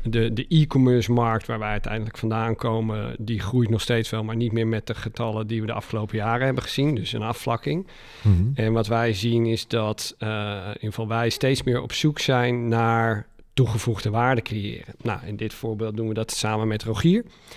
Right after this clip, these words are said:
Speaker 1: eh, met Coeo, omdat dat echt een partner is die ons aanvult op vlakken waar wij, eh,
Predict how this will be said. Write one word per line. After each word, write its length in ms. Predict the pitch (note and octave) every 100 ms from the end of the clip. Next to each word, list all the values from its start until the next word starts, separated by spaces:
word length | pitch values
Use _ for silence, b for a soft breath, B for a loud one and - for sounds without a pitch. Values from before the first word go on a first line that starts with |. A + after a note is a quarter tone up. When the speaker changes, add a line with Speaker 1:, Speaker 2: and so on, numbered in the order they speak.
| b b -
Speaker 1:
eh, 220 | - A2
met 180 | A2 A2
Coeo, 440 | - A2+ C3+ D3 D3+
omdat 240 | A2+ A2+
dat 140 | A2
echt 160 | - -
een 120 | A2+
partner 400 | - A#2 A2 A#2
is 260 | A#2 A2+ -
die 240 | B2 A#2
ons 160 | A2+ -
aanvult 520 | - C#3+ C#3+ - A2
op 80 | A#2
vlakken 400 | - A#2 - A2+
waar 180 | A2 A2
wij, 400 | A2+ A2 G#2+ G#2
eh, 280 | C3 D#3+